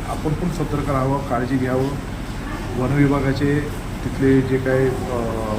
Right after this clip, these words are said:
वनक्षेत्रपाल असतील, वनपाल असेल, वनरक्षक असतील, आर एफ ओज असतील, आपले सरपंचाशी कॉन्टॅक्ट करावं. सगळ्या सरपंचांना पण आपण तसं इन्स्ट्रक्शन दिलेले आहेत की लगेचच ते फॉरेस्टच्या अधिकाऱ्यांना हे करावं.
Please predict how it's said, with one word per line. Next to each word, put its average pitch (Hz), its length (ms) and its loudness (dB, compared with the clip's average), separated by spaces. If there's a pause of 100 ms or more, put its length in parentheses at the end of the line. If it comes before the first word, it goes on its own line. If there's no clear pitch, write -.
(140)
वनक्षेत्रपाल 131 640 0
असतील, 127 320 0
वनपाल 123 440 0
असेल, 120 320 -4 (800)
वनरक्षक 131 520 0
असतील, 120 340 -2 (680)
आर 120 120 2
एफ 131 180 0
ओज 139 100 2
असतील, 127 640 -2 (640)
आपले 135 280 2
सरपंचाशी 143 640 0
कॉन्टॅक्ट 135 380 0
करावं. 127 360 0 (240)
सगळ्या 131 180 0
सरपंचांना 143 580 0
पण 147 140 0
आपण 135 200 -2
तसं 135 260 0 (300)
इन्स्ट्रक्शन 135 460 -2
दिलेले 135 240 2
आहेत 120 140 2 (800)
की 135 80 2
लगेचच 131 400 2
ते 151 60 2
फॉरेस्टच्या 131 420 0
अधिकाऱ्यांना 127 420 0
हे 127 60 0
करावं. 120 320 -2